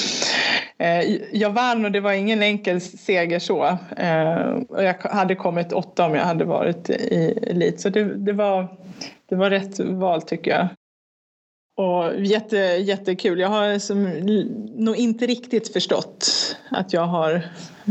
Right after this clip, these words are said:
att jag har blivit triatlet och är lite m-, motvillig till den titeln fortfarande. <laughs>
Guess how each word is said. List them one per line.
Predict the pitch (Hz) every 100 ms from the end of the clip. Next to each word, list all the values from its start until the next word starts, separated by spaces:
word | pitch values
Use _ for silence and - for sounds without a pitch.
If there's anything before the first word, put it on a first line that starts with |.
| 185 - - - _
att | 190 -
jag | 175
har | 175
blivit | 170 165 170 165 -
triatlet | - 180 170 180 165 175 - - -
och | 180
är | 175
lite | 170 170 -
m-, | - - 180 180 185 -
motvillig | 196 185 175 - 180 165 175
till | -
den | 175 180 180 -
titeln | - 196 180
fortfarande. | 175 180 160 180 170 170 180
<laughs> | - 170